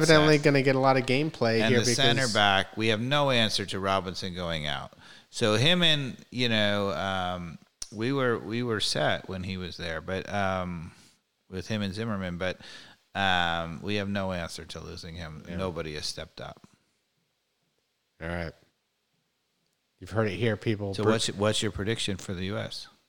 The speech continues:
Speaker 1: My prediction is we don't make it out of the group. And it's disappointing.
Speaker 2: It's hard because Berhalter is likely to, you know, F
Speaker 1: You
Speaker 2: it
Speaker 1: didn't
Speaker 2: all
Speaker 1: expect
Speaker 2: up.
Speaker 1: that from me, did you?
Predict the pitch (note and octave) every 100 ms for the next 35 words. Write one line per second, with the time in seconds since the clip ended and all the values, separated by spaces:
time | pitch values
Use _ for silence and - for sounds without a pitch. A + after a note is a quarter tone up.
0 | _ _ - B2 D#3+ E3 D#3 D#3 B2 A2
1 | A2+ - A2+ A2 G#2 G#2 G2+ G2+ F#2+ G2
2 | F#2+ F#2+ F#2 F2 - F2 - _ _ _
3 | _ _ _ - - - - - - -
4 | - _ _ _ - G#2 G2 - - -
5 | G2 - G2+ F#2+ F#2+ F2 - - - _
6 | _ _ _ _ _ _ _ _ _ _
7 | C3 D#3 - - C#3 C#3 C3 A#2+ A2 A#2
8 | A2 - G#2+ A#2+ B2 A#2+ A#2+ A#2 - G#2
9 | G2+ G2 G2 G#2 F#2+ G2+ F#2 F2 D2+ -
10 | _ _ _ _ A#2 G#2+ E2+ D2 B1+ -
11 | - G#2+ F3 A3 A3+ E3+ - D#3 D#3+ C3+
12 | A2 - G#2+ G2+ A2+ A#2 G2+ F#2